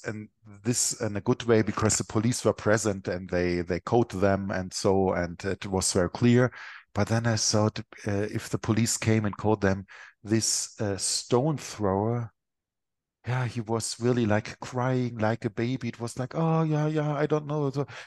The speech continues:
no, please don't." I said, "Okay, you know, these people are not strong personalities in a way I don't know." And then, then really I feel, okay, it's so easy to say, "Okay, look, look, this evildoer, this criminal, this hater." No.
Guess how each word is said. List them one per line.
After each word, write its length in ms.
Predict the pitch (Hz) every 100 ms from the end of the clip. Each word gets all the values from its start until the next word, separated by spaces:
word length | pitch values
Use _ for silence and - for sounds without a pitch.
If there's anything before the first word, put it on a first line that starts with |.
| -
no, 120 | 147
please 440 | - 156 165 160
don't." 280 | - 147 147
I 80 | 127
said, 200 | - 120
"Okay, 260 | 113 123 123
you 160 | 113
know, 340 | 113 117 110 - - - - - _ _ 113
these 360 | 131 123 - - -
people 300 | 151 131 113
are 80 |
not 240 | 120 123 -
strong 420 | - - 113 123
personalities 1000 | - 107 101 98 104 117 101 - 85 -
in 120 | 107 104
a 80 | 95
way 240 | 107 117
I 100 | 104
don't 220 | 104 104
know." 280 | 107 110 107
And 140 | 104 95
then, 280 | 117 131 120
then 200 | 123 135
really 320 | 120 151 135
I 80 | 107
feel, 460 | - - 135 139
okay, 600 | 135 - - 120 113 87 87 _ - - - _ -
it's 200 | 113 -
so 240 | - 135 -
easy 340 | 147 170 120
to 140 | - 117
say, 260 | - 107
"Okay, 320 | 90 - - 135
look, 380 | 143 170 - 113
look, 220 | 139 -
this 260 | 135 - 156
evildoer, 540 | 160 131 135 123 123
this 200 | 123 120
criminal, 420 | - 135 147 131
this 240 | 110 113 -
hater." 340 | 120 - 110
No. 260 | 104 117